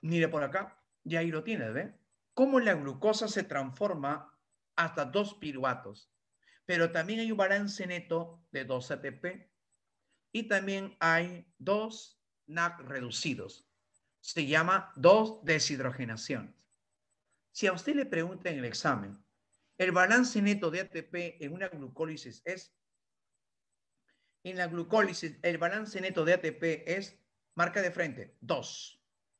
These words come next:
El número, eh, en la glucólisis, ¿cuántos A T P se producen? Cuatro.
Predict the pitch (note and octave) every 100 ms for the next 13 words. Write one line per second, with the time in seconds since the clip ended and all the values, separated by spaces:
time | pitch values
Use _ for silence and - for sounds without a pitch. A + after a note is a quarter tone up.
0 | _ _ _ _ _ _ _ _ _ _
1 | _ _ _ _ _ _ - F3 G3 B3
2 | B3+ A#3+ G#3+ - E3 D#3 D#3 F#3 F#3 F#3
3 | E3 D#3+ A3 G#3+ G3+ G#3+ G#3 - - _
4 | _ _ _ _ _ _ _ _ _ _
5 | G3+ G#3+ G#3 F3+ G3 F#3+ F3+ F#3 E3+ D#3+
6 | C#3 C#3 F#3 - A2+ G#2 - _ _ _
7 | _ _ _ _ _ _ _ _ - D#3+
8 | - F#2+ E2+